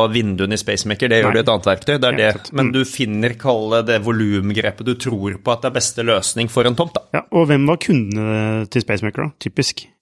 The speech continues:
Speaker 1: I
Speaker 2: Ja.
Speaker 1: starten så var det de største eiendomsutviklerne,
Speaker 2: Ja.
Speaker 1: eh, i Norge, i Norden, Frankrike,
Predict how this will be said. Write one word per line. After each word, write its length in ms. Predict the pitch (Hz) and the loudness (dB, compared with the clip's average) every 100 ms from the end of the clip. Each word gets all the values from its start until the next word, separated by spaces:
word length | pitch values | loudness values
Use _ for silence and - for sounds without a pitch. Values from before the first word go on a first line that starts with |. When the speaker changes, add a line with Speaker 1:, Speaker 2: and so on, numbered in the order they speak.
| _ - | _ -2
Speaker 1:
I 60 | |
Speaker 2:
Ja. 60 | 147 | 0
Speaker 1:
starten 400 | 143 135 98 - | 2 2 -2 -4
så 120 | 180 240 | -4 0
var 100 | 156 | 0
det 80 | |
de 80 | 135 | 0
største 400 | 131 156 - - | -2 0 -2 0
eiendomsutviklerne, 1120 | 113 113 113 - 113 - - - - 233 247 | 0 0 -8 -10 -10 -10 -8 -4 0 0 0
Speaker 2:
Ja. 140 | 131 135 - | 0 0 -2
Speaker 1:
eh, 360 | 151 120 113 | -4 -2 -2
i 20 | 113 | 0
Norge, 680 | 123 117 101 87 113 120 117 - | 2 2 0 0 4 4 2 -8
i 160 | - | -6
Norden, 800 | 120 120 113 107 101 120 120 117 - - - - | -4 -2 -2 -4 -4 -2 -2 -2 -8 -20 -20 -20
Frankrike, 920 | - 135 107 98 - 113 107 - 117 | -6 0 0 -2 -4 -2 -2 0 0